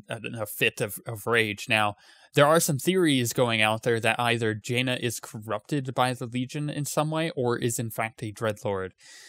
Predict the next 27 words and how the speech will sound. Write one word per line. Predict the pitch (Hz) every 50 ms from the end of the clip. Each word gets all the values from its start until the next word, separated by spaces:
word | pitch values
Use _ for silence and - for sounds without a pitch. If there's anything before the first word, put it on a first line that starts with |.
| - _ _ _ - -
Um, | 120 120 117 113 110 104 107 107 110 -
and | - 123 143
I | 175
want | 208 208 208 190
to, | 185 165 -
I | 147 135
want | 135 165 165 165
you | 170 151
to | 151
mark | 147 156 151 151 147 -
my | 160 143
words, | 135 139 135 117 107 101 101 - - -
words. | 135 123 127 120 107 104 98 -
I'm | 127 131
gonna | 127 165 156 147 131
go | 135 135 131 131
with | 123 120 120 -
the, | - 123 113 110
uh, | 104 101 101 98 98 98 104 101 _ _ _ _ _ _ _ _ - - _ -
I'm | 131
gonna | 147 156 143
go | 151 151
with | 147 -
the | 127
Dreadlord | 113 - 127 123 117 110 113 107 104 107 -
theory | - 110 104 104 101 104
here. | 107 113 107 104 98 101 107 107